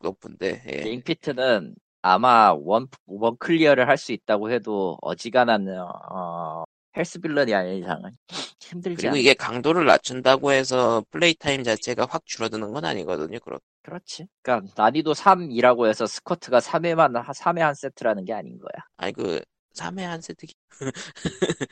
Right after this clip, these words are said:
Speaker 2: 삼 회 한 세트야?
Speaker 1: 예.
Speaker 2: 뭐 그래, 그거.
Speaker 1: 음, 육 정도 되니까 사 회던가 오 회던가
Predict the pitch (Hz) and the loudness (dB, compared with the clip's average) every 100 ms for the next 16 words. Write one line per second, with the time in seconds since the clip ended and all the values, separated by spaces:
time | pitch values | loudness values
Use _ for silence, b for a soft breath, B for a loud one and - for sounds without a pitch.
0 | _ - 160 175 170 180 - 165 494 - | _ -6 6 8 8 6 10 12 10 6
1 | B - _ - 80 50 - _ _ 117 | B -20 _ 2 4 4 -2 _ _ -14
2 | 131 - 107 175 104 90 90 - _ _ | -12 -4 0 0 0 -8 -14 -18 _ _
3 | 165 156 139 87 127 - - - 165 160 | -16 -12 -8 -6 -6 -8 -20 -10 -8 -6
4 | 156 143 127 127 - 131 123 95 87 76 | -6 -4 -2 -4 -2 2 4 4 0 -2
5 | - _ - - 92 101 117 123 98 82 | -10 _ -12 -8 -2 0 0 -2 -4 -4
6 | 104 104 82 82 82 | -4 -8 -10 -14 -14